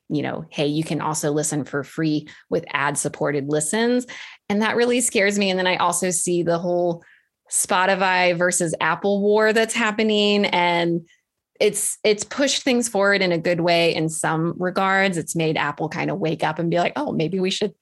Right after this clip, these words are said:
stop neglecting <laughs> podcasts and make some developments on our podcast app." But I see a lot of creatives now, you know, now our show is exclusive to Spotify or exclusive to Apple. And I'm like, "No, let's just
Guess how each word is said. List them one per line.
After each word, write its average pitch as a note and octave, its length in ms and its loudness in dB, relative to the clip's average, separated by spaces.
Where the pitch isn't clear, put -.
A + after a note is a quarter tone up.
stop A#3+ 340 -2
neglecting G3+ 600 0
<laughs> C4 640 0
podcasts G3+ 600 2
and A3 160 4
make A#3 180 4
some A#3 160 2
developments G3 580 2
on F3 160 2
our E3 160 0
podcast B3 560 0
app." E3 260 0
But G3+ 200 4
I G3 80 4
see G#3 160 2
a G3 80 4
lot F3+ 180 2
of F#3 140 -2
creatives E3+ 720 2
now, E3 540 2
you F3+ 100 -2
know, E3 160 2
now E3 300 2
our E3 160 0
show E3 240 0
is E3 180 -2
exclusive E3 800 -2
to D#3+ 100 -6
Spotify D3 640 -4
or D#3 140 -2
exclusive D#3+ 760 -4
to - 180 -6
Apple. D3+ 280 -4
And D#3 80 -2
I'm E3 120 0
like, E3+ 260 -2
"No, E4+ 600 2
let's D4+ 220 0
just D4+ 240 -2